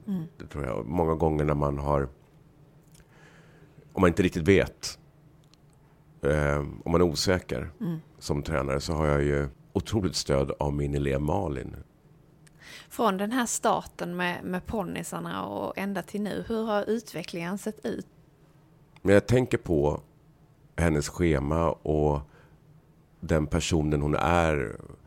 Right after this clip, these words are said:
Speaker 2: så respekterad ryttare och gång efter gång tar fram hästar och får hästarna att hoppa på ett väldigt speciellt sätt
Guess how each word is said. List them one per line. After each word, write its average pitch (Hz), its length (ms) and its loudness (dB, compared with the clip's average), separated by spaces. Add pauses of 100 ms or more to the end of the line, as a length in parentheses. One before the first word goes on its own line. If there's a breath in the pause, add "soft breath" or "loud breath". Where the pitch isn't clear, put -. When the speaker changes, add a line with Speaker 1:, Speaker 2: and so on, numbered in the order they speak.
(800 loud breath)
Speaker 2:
så - 220 0
respekterad 76 640 2
ryttare 76 520 2
och 73 280 0
gång 78 260 0
efter 76 180 -4
gång 73 260 0
tar 76 120 -4
fram 73 240 -2
hästar 73 600 -2
och 67 460 -6
får 78 220 0
hästarna 73 320 -2
att 71 60 -2
hoppa 73 220 -2
på 69 300 0
ett - 260 -6
väldigt 73 180 2
speciellt 73 440 0
sätt - 580 -8